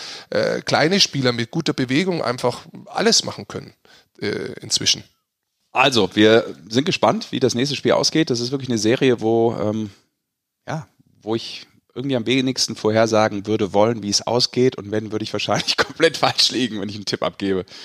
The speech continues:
Speaker 1: Ich hab grad mal geschaut, was Patrick Kane offiziell groß ist, weil es ist immer ein Unterschied, wie gro-, <laughs> wie groß und wie der wirklich ist. Offiziell ist er eins achtundsiebzig, hab ihn in der Kabine gesehen, wie ich ihn
Speaker 2: Cool, so groß bin ich auch.
Speaker 1: Wie ich ihn,
Speaker 2: Ich hab die
Speaker 1: äh,
Speaker 2: Größe von Patrick Kane.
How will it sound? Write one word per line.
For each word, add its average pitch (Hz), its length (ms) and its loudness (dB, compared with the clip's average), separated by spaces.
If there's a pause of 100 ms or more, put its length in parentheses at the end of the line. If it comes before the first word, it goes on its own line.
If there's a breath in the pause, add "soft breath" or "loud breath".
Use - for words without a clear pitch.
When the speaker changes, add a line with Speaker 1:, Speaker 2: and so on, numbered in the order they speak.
(1080 loud breath)
Speaker 1:
Ich - 60 -10
hab 143 60 -4
grad 202 100 4
mal 214 80 2
geschaut, 175 240 2
was - 160 0
Patrick - 300 -4
Kane 156 260 -2
offiziell 139 420 -2
groß 135 260 -2
ist, 110 60 -4
weil 110 60 -4
es 107 60 -2
ist 127 80 -2
immer 113 100 -8
ein 120 100 -6
Unterschied, 127 380 0 (180)
wie - 60 -10
gro-, 117 80 -6 (140 loud breath)
<laughs> - 160 -18
wie 139 80 -4
groß 156 320 4
und 131 120 -4
wie 123 80 -4
der 120 220 0
wirklich 127 280 -4
ist. 104 140 -6
Offiziell - 380 0
ist 147 80 2
er - 80 0
eins 135 160 0
achtundsiebzig, - 640 -2
hab 156 80 -2
ihn 151 80 -2
in 143 60 -6
der 127 100 -4
Kabine 147 400 -4
gesehen, 165 320 0
wie 156 80 -4
ich 143 100 -4
ihn 123 160 -8 (640 loud breath)
Speaker 2:
Cool, 240 140 6
so 147 100 6
groß 175 200 6
bin 185 100 -2
ich - 140 -4
auch. - 300 2
Speaker 1:
Wie 143 180 4
ich 151 100 4
ihn, 139 80 0
Speaker 2:
Ich 135 120 4
hab 127 100 4
die 123 80 4
Speaker 1:
äh, - 20 2
Speaker 2:
Größe 185 240 6
von 156 140 4
Patrick 175 320 0
Kane. 120 260 0